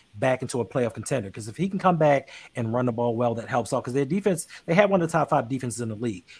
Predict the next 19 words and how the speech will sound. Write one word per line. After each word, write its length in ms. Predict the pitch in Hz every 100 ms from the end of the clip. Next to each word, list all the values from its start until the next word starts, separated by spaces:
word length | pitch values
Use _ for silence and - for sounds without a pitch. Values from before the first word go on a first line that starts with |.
| -
Even 200 | 190 185
when 120 | 180
they 60 | 170
played 340 | 170 165 147
us 180 | 139 131
with 80 | 123
Tyler 300 | 139 123 110
Huntley, 360 | 139 110 104 - -
they 100 | 143
gave 260 | 139 135 123
us 220 | 113 -
fits, 280 | - 160 -
and 80 | 127
it 100 | -
took 180 | 160 -
for 200 | 135 117
a 20 |
fourth 340 | - 151 139
down, 420 | 131 127 123 123